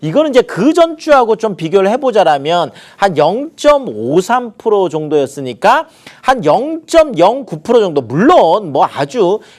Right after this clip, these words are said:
영점 뭐 일이 안 될 정도로 미미한 수치이긴 하지만 그래도 어쨌든 상승폭, 평균 상승폭은 줄었다라는 이 부분 우리가 좀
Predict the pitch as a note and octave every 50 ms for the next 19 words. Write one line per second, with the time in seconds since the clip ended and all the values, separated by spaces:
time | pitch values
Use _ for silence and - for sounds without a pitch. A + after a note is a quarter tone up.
0 | _ - C#3+ D3+ E3+ G#3+ C4 C#4+ C4 - _ _ - - C4+ C4 B3+ A3 F3+ G#3+
1 | G3+ C3+ B2 E3+ G#3+ B3 - - C3 D3 F3 A3+ A#3 A3+ A3+ G3 F#3+ F#3 E3+ A#2
2 | G2 B2+ C#3 E3+ G3+ B3+ D4 C#4+ C#4 B3+ A3+ - D#4 D#4 - - D#4 D4 G#3+ G#3
3 | A3+ G#3 F3+ D3+ C3 D3 F#3 F3 - - - - - _ _ - F#3 G#3 A3 C#4
4 | C#4 C4+ C4+ A3+ G#3 A#3+ A#3+ A#3+ B3 A#3+ A3+ - - F#4 G4 F#4+ D4 - F#4+ F#4
5 | - - G#3+ - - _ - - G4+ G4+ G4+ G4+ G4 G4 F#4 D4+ D4 D4+ C4 -
6 | C#4 B3+ G3 - G#3 F3 D3+ F3+ C#4+ F4 G4 F#4+ - _ _ _ _ _ - -
7 | - E3 E3+ A3+ E4 F#4+ F#4 F#4 _ - D4 C#4 B3 A3+ G#3+ G3 F3+ F#3 F3 C3
8 | A#2+ D#3+ A#3+ D4+ D#4 C#4 C4 A#3+ A#3+ G3+ F3+ D3+ D3+ D3+ E3 D#3 - F#3 E3+